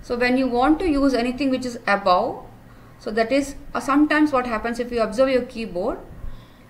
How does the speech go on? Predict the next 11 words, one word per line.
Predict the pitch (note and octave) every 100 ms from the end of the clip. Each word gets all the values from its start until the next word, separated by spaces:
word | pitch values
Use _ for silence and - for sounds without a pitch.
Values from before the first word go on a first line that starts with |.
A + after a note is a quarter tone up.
| -
some | - C#4+ D4+ F4+ -
keys | C#4+ B3+ E4 -
have | - C#4+ D4
two | F4 D#4+
instructions. | B3+ - - E3 - - - - - - - - - - - - -
So | B3+
one | A#3+ G3+ A#3 D4 A4+ - -
is, | - A3+
can | - A#3
be | B3+
used | C4+ B3 C4+ C#4